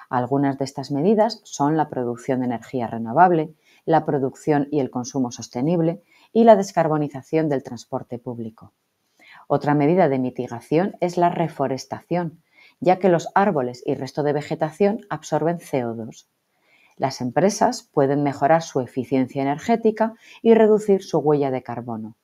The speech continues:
En el mismo sentido, a nivel individual, las personas podemos priorizar el ahorro energético y desarrollar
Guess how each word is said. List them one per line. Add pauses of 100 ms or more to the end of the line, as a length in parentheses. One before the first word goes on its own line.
(680)
En
el
mismo
sentido,
a
nivel
individual, (280)
las
personas
podemos
priorizar
el
ahorro
energético
y
desarrollar